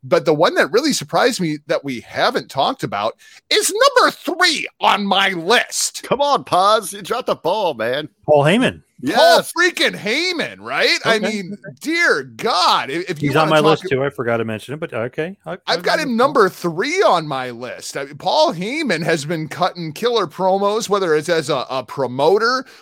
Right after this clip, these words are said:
Speaker 1: whether it's as a commentator, whether it's as a manager. I mean, Jesus Christ, he got Roman Reigns over to the point where people all of a sudden like Roman Reigns, even though he's a heel.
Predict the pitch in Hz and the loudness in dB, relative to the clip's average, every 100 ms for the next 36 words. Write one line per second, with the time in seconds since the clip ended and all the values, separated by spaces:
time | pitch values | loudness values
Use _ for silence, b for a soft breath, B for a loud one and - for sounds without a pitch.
0 | B 170 151 139 143 147 117 104 - 143 | B 0 0 -2 -2 -4 -4 -10 -4 0
1 | 196 233 226 220 220 226 233 196 156 143 | 0 -2 -2 0 0 2 0 2 0 0
2 | 135 131 139 127 113 107 113 143 208 240 | -4 -6 -8 -8 -10 -12 -10 -6 -4 -2
3 | 247 185 220 233 - B 247 240 196 131 | -2 -4 -4 -4 -8 B -6 -6 -10 -4
4 | 320 370 269 226 - 285 370 277 208 240 | 0 2 0 -2 0 4 4 2 4 2
5 | 240 240 277 226 196 254 370 427 349 247 | 4 6 6 6 4 4 4 0 2 6
6 | 196 190 156 139 180 185 185 233 233 - | 6 6 2 0 0 0 2 2 2 0
7 | 269 285 262 269 262 254 - 254 262 214 | -2 0 4 4 4 2 0 -2 -2 -6
8 | 170 226 269 214 226 220 202 185 277 262 | -2 -2 -2 -2 0 0 -2 -4 -6 -6
9 | 214 196 190 180 185 175 139 127 180 180 | -8 -8 -6 -2 -2 -2 -4 -10 -6 -6
10 | 120 | -6